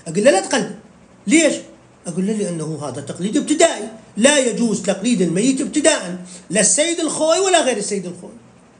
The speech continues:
هذا الموجود بالفقه، ما له علاقة بالسيد الصدر أو السيد الخوي أو السيد الحكيم أو السيد محمد باقر أو غيره.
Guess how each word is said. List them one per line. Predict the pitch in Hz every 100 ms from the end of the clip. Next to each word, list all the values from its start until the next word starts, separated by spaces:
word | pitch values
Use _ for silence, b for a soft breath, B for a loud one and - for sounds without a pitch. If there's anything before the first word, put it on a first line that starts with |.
| _ _ - _ _ - _ _ _ - -
هذا | 294 359
الموجود | 349 320 285 226
بالفقه، | 240 - - - - - _ _ - -
ما | 196 311
له | 349
علاقة | 339 320 302 277
بالسيد | 254 - 254
الصدر | 254 - 247 262
أو | 233
السيد | 220 240 226
الخوي | 240 233 233 247
أو | 220
السيد | 196 226 226
الحكيم | 208 220 240 233
أو | 208
السيد | 202 214
محمد | 202 208 208 202
باقر | 196 233 233
أو | 226
غيره. | 233 -